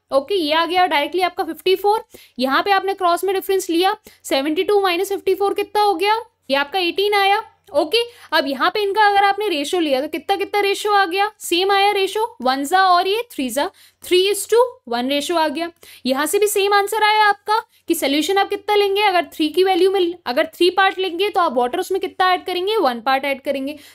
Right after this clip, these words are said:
जिससे आपको जो नया सॉल्यूशन मिले, उसमें वाइन का कितना कंसंट्रेशन हो?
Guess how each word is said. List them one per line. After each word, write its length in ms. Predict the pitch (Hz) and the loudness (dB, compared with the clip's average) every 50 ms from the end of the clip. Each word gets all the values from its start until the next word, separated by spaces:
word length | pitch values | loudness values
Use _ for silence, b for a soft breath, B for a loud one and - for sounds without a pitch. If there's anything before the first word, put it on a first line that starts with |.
| B - | B -6
जिससे 280 | 240 - - - 392 403 | -6 -4 -2 0 2 2
आपको 280 | 381 370 370 370 403 | 2 2 0 -2 -2
जो 120 | 370 415 392 320 | -2 -2 -4 -2
नया 200 | 302 269 269 330 | -2 0 0 0
सॉल्यूशन 460 | 349 - 403 370 381 359 - 415 392 | 0 0 2 2 2 2 0 0 0
मिले, 220 | 349 311 302 359 392 | 0 0 0 -2 -2
उसमें 380 | - - 277 - - 339 381 392 | -2 -4 -6 -4 -2 -2 -2 0
वाइन 360 | 285 254 220 240 294 349 381 | 0 -2 -2 -2 -2 -2 -2
का 160 | 381 - 415 | -2 -4 -6
कितना 320 | 330 370 240 - - 381 381 | -6 -6 -8 -2 -2 -2 0
कंसंट्रेशन 680 | - 392 370 349 403 370 359 - 381 359 - 427 370 403 | 0 -2 -2 0 -2 -2 -2 -2 -4 -2 -2 -2 0 0
हो? 100 | 403 | 0